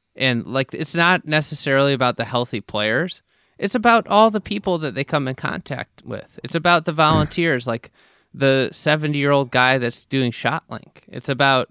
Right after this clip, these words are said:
Speaker 2: Yeah.
Speaker 1: that. It's not
Speaker 2: Yeah.
Speaker 1: about necessarily the, the thirty-two-year-old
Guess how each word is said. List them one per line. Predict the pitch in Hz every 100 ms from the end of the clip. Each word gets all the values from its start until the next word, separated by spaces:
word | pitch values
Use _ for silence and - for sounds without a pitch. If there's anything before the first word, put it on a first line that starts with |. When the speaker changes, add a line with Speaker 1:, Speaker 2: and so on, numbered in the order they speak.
| _ -
Speaker 2:
Yeah. | 107 104 85 -
Speaker 1:
that. | 165 -
It's | 160
not | 170 196 208
Speaker 2:
Yeah. | 151
Speaker 1:
about | 151 - 151 160 - _ _ _ -
necessarily | 143 - 143 143 143 139 120
the, | 113 120 120 -
the | 127 117
thirty-two-year-old | - 139 135 127 - 139 127 120 120 117 110